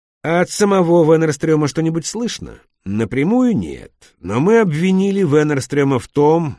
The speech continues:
что это он устроил бойкот Миллениума, и теперь в глазах общественности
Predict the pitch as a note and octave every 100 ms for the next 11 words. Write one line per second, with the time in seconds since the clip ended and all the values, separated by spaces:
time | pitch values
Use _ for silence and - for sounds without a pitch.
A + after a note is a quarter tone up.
0 | _ - - A#2 B2 C3+ - C3+ C#3+ D#3
1 | D#3 - _ _ C3+ C3 - C3+ B2 A#2
2 | F2+ A2 - - G2+ E2+ A#2+ D#3+ B2+ D2+
3 | B1 A1 G1+ - - _ - D#2 G2 F#2+
4 | B2 A#2 A2 A#2 G#2+ A2 A2+ F2 B2 C#3
5 | C3+ C3+ C3 - B2